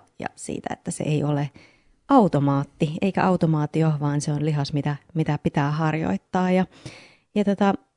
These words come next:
paljon sä puhut, Esa Saarinen, myös siitä, että sä oikeasti uskot siihen, että jokaisessa ihmisessä piilee jotain hyvää. Ja,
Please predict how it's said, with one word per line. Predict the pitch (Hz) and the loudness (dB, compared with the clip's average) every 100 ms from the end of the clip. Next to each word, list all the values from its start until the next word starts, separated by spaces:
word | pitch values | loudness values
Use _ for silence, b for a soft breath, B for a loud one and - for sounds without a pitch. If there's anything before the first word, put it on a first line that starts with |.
| _ _ | _ _
paljon | 262 262 202 185 - _ - | 6 8 6 4 -2 _ -2
sä | 208 | 0
puhut, | 226 214 180 - - - | 2 2 0 -6 -10 -2
Esa | 190 | 0
Saarinen, | 180 180 180 180 180 | 2 4 4 4 4
myös | 180 175 - | 4 2 2
siitä, | 202 170 165 | 2 4 2
että | 160 - | -2 -2
sä | 156 160 - _ | -4 -4 -6 _
oikeasti | 180 175 165 - - - | -2 0 0 -2 -4 -2
uskot | 202 - - - _ - | -2 -2 -6 -8 _ -6
siihen, | - 156 147 147 | -2 0 0 -2
että | 151 - 151 b b b b b _ | -4 -6 -6 b b b b b _
jokaisessa | 185 196 180 156 151 - 156 139 - | 4 6 8 6 4 0 -2 -2 0
ihmisessä | 175 165 151 151 - - | 2 2 2 -2 -4 0
piilee | 185 156 143 131 160 - _ | 2 2 2 0 -2 -6 _
jotain | 147 143 139 143 | -2 0 0 0
hyvää. | 160 147 - - 165 B B B B B B B _ - | 0 0 -2 -4 -6 B B B B B B B _ -2
Ja, | 156 151 | 2 2